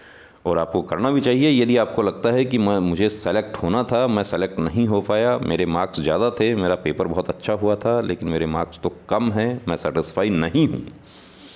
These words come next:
तो उसके लिए आप बिल्कुल कार्रवाई कर सकते हैं। ये आपका हक बनता है और ये आपका हक जो है, ये हमारा संविधान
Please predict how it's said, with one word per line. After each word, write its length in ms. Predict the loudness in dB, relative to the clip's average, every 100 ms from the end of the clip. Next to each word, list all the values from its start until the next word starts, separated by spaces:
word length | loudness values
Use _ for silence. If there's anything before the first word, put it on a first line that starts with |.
| -20 -20 -20 -20 -20 -20 -20 -20 -20 -14 0
तो 80 | 0 2
उसके 420 | 0 0 2 4 6
लिए 320 | 6 6 4
आप 440 | 2 0 0 -6 -16 -20 -20 -20 -20 -2
बिल्कुल 380 | 0 2 2 0
कार्रवाई 400 | 2 2 2 2
कर 180 | 2 0
सकते 300 | 0 0 0
हैं। 200 | 0 -2 0
ये 200 | 2 2
आपका 320 | 0 -4 -4 -2
हक 140 | -2 -2
बनता 260 | -2 0
है 140 | 0 2
और 160 | 2
ये 160 | 2 2
आपका 340 | 2 0 -4 -4 -2
हक 240 | -4 -4 -8 -18 -10
जो 140 | -2 0
है, 200 | 2 2
ये 400 | 0 0 0 -2 -6
हमारा 240 | -4 -2 -2
संविधान 800 | -2 -4 0 -2 -2 -2 0